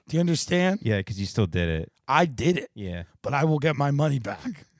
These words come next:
Speaker 1: <laughs> I've been trying to do charity for ten years.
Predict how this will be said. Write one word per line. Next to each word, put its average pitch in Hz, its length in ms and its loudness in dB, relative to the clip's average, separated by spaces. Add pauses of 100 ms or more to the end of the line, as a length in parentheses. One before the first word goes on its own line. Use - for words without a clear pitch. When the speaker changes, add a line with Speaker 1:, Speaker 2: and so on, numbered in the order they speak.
(120)
Speaker 1:
<laughs> - 1300 -20
I've 226 180 2
been 262 80 -6
trying 220 200 0
to 180 60 -4
do 170 120 -8
charity 190 340 -4
for 135 120 -10
ten 180 280 -2
years. - 640 -4